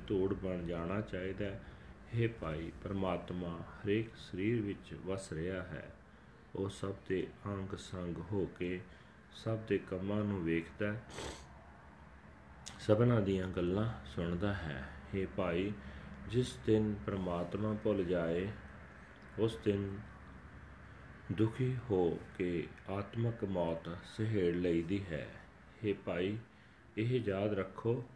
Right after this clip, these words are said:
ਕਿ ਪਰਮਾਤਮਾ ਸਭ ਕੁਝ ਕਰ ਸਕਣ ਵਾਲਾ ਹੈ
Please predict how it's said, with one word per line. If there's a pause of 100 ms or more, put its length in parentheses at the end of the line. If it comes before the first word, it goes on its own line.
ਕਿ
ਪਰਮਾਤਮਾ (140)
ਸਭ
ਕੁਝ (160)
ਕਰ
ਸਕਣ
ਵਾਲਾ
ਹੈ